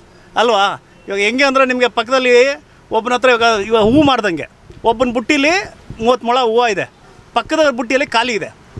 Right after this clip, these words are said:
ನೀವು ಬಂದ್ಬಿಟ್ಟು ಐವತ್ತು ಮೊಳ ಕೇಳಿದ್ರೆ ಬುಟ್ಟಿಲಿ ಹೂವು ಇರೋನು ಏನ್ ಮಾಡ್ತಾನೆ? ಮೂವತ್ತು ಬುಟ್ಟಿ, ಮೂವತ್ತು ಮೊಳ, ಮೊ-, ಮೊಳನೇ ಇದೆ ಅಂತಾನೆ. ಆದ್ರೆ ಆ ಬುಟ್ಟಿಲಿ ದು-, ಹೂವು ಇಲ್ದೇ ಇರೋನು ಏನ್ ಮಾಡ್ತಾನೆ? ನೂರು ಮೂಟೆ, ನೂರು ಮೊ-, ಮೊಳ ಬೇಕಾದ್ರೂ ಕೊಡ್ತಾನೆ.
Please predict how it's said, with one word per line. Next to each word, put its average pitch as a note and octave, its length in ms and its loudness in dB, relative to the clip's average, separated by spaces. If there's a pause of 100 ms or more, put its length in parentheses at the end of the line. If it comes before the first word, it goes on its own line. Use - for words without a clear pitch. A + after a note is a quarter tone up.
(360)
ನೀವು B3+ 180 2
ಬಂದ್ಬಿಟ್ಟು C4 340 -2
ಐವತ್ತು C4+ 220 -2
ಮೊಳ C#4 160 0
ಕೇಳಿದ್ರೆ C4 380 -4
ಬುಟ್ಟಿಲಿ B3+ 400 -6
ಹೂವು B3 240 0
ಇರೋನು B3 220 -2
ಏನ್ A#3 100 -8
ಮಾಡ್ತಾನೆ? G#3+ 340 -6 (720)
ಮೂವತ್ತು A3 360 -2
ಬುಟ್ಟಿ, A3+ 220 -6
ಮೂವತ್ತು A3+ 320 -2
ಮೊಳ, A3+ 120 -4
ಮೊ-, G#3+ 200 -2
ಮೊಳನೇ G#3 380 0
ಇದೆ F#3+ 120 0
ಅಂತಾನೆ. E3 260 -4 (680)
ಆದ್ರೆ B3 180 2
ಆ A3+ 200 -2
ಬುಟ್ಟಿಲಿ B3 380 -4
ದು-, A3+ 420 2
ಹೂವು A#3+ 320 -2
ಇಲ್ದೇ C4 120 0
ಇರೋನು A#3 200 -2
ಏನ್ A3 80 -8
ಮಾಡ್ತಾನೆ? G3+ 340 -4 (360)
ನೂರು C#4+ 180 2
ಮೂಟೆ, B3+ 260 0 (140)
ನೂರು C#4+ 180 2
ಮೊ-, A3 720 -2 (640)
ಮೊಳ A#3 160 2
ಬೇಕಾದ್ರೂ A#3 320 -4
ಕೊಡ್ತಾನೆ. F#3+ 340 -4